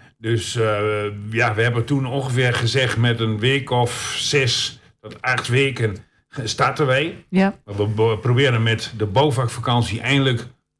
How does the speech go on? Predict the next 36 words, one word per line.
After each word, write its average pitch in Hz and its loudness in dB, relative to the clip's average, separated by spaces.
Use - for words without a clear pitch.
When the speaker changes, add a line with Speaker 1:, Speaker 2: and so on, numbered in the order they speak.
Speaker 1:
ja, 101 -14
min 120 0
of 117 2
meer 117 2
het 104 -4
grootste, 123 0
het 107 -6
ruwbouwgedeelte 120 2
klaar 110 -2
te 127 -4
hebben. 123 0
En 107 -2
dan 101 -4
in 104 -2
oktober 113 2
willen 110 0
we 104 2
proberen 101 0
op 101 -4
te 110 -2
leveren. 101 0
Maar 92 -2
we 95 0
willen 101 0
wel 107 2
proberen 107 0
met 92 -6
de 92 -4
vakantie, 107 0
dat 90 0
ze 90 -6
na, 90 -4
na, 92 -4
na 104 0
de 117 2
vakantie 110 0